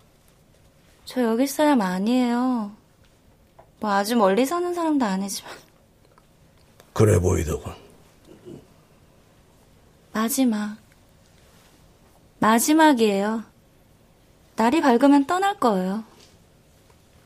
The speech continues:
Speaker 2: 꽤 오래 있었어.
Speaker 1: 맞아요. 이렇게 오래 있을 생각은 없었어요.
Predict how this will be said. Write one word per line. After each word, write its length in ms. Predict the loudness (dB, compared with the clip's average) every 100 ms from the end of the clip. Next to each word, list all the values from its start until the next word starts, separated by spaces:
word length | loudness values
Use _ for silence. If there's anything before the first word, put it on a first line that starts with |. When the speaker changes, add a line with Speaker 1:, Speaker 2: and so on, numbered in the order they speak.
| _ 4
Speaker 2:
꽤 160 | 6
오래 440 | 6 4 2 2 0
있었어. 760 | 0 0 0 -2 -4 -6 -12 -20 -20 -20 _ _ _ _ _ _ _ _ _
Speaker 1:
맞아요. 520 | -6 -2 2 2 0 -4 _ _ _ -20 _ _ _ _ -6
이렇게 280 | -4 0 0
오래 280 | 2 2
있을 200 | 2 0
생각은 460 | 0 -2 -2 -2 -2
없었어요. 720 | -4 -6 -6 -6 -8 -10